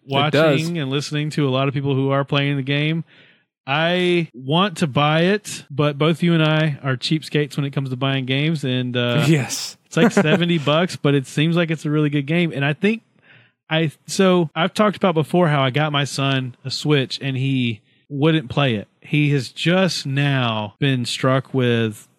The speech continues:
Speaker 2: what, like, he wants to play it. He's getting emotionally invested in it when he's playing. He gets angry <laughs>
Speaker 1: Mm,
Speaker 2: whenever
Speaker 1: mm.
Speaker 2: things mess up. And
Speaker 1: <laughs>
Speaker 2: he's, like, just now for the first time getting into it. And,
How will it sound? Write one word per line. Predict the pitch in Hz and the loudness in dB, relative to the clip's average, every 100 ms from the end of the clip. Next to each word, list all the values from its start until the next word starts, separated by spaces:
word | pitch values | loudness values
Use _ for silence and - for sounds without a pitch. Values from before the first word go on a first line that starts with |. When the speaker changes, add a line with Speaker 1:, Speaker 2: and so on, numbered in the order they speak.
| - | -8
Speaker 2:
what, | 131 120 | -6 -4
like, | 113 110 | -6 -8
he | - - 131 | -12 -6 -4
wants | 120 123 131 117 | -2 -2 -2 -4
to | 147 | -8
play | - 127 120 | -2 0 2
it. | 113 - _ _ _ | 0 -4 _ _ _
He's | 113 | -6
getting | 131 131 | -2 0
emotionally | 123 117 127 - 135 131 | 0 2 0 0 0 0
invested | 120 123 123 - 123 | 2 0 0 -2 -2
in | 120 | -2
it | |
when | 120 | -4
he's | 113 | -6
playing. | - 123 117 | -4 -6 -6
He | |
gets | 113 113 | -8 -6
angry | 117 135 160 151 139 | -2 2 2 4 2
<laughs> | |
Speaker 1:
Mm, | 127 | 2
Speaker 2:
whenever | 175 147 | 2 2
Speaker 1:
mm. | 135 | 2
Speaker 2:
things | 139 139 | 0 -2
mess | 139 135 - | -2 -2 -2
up. | 147 135 127 - - 220 - | -4 -4 -6 -10 -12 -8 2
And | 214 180 143 135 131 127 156 - | 2 4 2 2 0 0 -2 -2
Speaker 1:
<laughs> | - 143 | -4 -4
Speaker 2:
he's, | 151 135 | -2 -2
like, | 160 151 143 | -2 -2 0
just | 160 151 | -2 0
now | 160 151 139 | 0 0 -2
for | 139 | -4
the | 127 | -2
first | 151 143 - | 0 0 -2
time | 135 127 120 110 _ _ _ _ - | -2 -2 -2 -6 _ _ _ _ -10
getting | 120 131 123 | -2 0 0
into | 131 135 | 0 0
it. | 120 104 - | 0 -2 -4
And, | 135 131 123 | -2 -2 -2